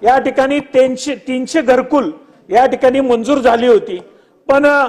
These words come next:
अध्यक्ष महोदय, मध्य-, मध्यंतरी कालावधीत जत शहराचं ग्रामपंचायत होती, त्याचं रूपांतर नगर परिषदेत झालं आणि नगर परिषदेच्या माध्यमातून एनओसी मिळायला वेळ झाला आणि एनओसी दोन हजार सोळाला मिळाली.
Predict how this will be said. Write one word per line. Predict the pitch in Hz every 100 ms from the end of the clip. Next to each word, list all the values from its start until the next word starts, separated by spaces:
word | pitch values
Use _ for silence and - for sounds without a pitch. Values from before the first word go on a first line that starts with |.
| 247
अध्यक्ष | 240 294 269
महोदय, | 269 269 277 294
मध्य-, | 262 254 269 285
मध्यंतरी | 247 233 247 269 269 277
कालावधीत | 269 262 277 277 - - _ _ _
जत | 233 285 -
शहराचं | 269 269 262 247
ग्रामपंचायत | 233 269 277 269 277 277
होती, | 269 269
त्याचं | 277 269 247 277
रूपांतर | 262 269 285 285 285 285 254 - _
नगर | 180 220 269
परिषदेत | 247 277 269 285 285 285
झालं | 269 262 262 - - - -
आणि | 269 269
नगर | 262 277
परिषदेच्या | 269 277 277 294 285 277 285
माध्यमातून | 269 233 277 277 269 294 277 247 - _
एनओसी | 202 240 269 277 277
मिळायला | 285 277 277 277 277
वेळ | 262 277
झाला | 262 254
आणि | 262 254
एनओसी | 269 262 277 277 277
दोन | 269 262
हजार | 269 254 262
सोळाला | - 247 262 302 277
मिळाली. | 240 220 196